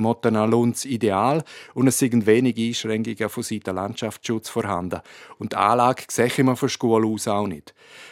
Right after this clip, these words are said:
Also die Bedenken von Umwelt- und Landschaftsschützern, die haben aber schon diverse Energieprojekte zu Fall gebracht. Es ist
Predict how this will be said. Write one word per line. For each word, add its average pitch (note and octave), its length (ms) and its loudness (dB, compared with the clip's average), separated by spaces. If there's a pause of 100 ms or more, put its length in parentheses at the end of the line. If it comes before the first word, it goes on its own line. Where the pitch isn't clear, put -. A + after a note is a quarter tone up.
(120)
Also C3 200 2
die B2 140 4
Bedenken C#3+ 420 4
von D3 140 4
Umwelt- C3 480 2
und A#2 160 0
Landschaftsschützern, A#2 1040 -2
die A#2+ 100 -2
haben A#2+ 160 2
aber A2 140 0
schon A2+ 300 0
diverse A#2 440 0
Energieprojekte A2+ 680 -2
zu A2+ 100 -4
Fall A#2+ 280 0
gebracht. C3+ 500 -2 (340)
Es A#2+ 180 -8
ist - 280 -4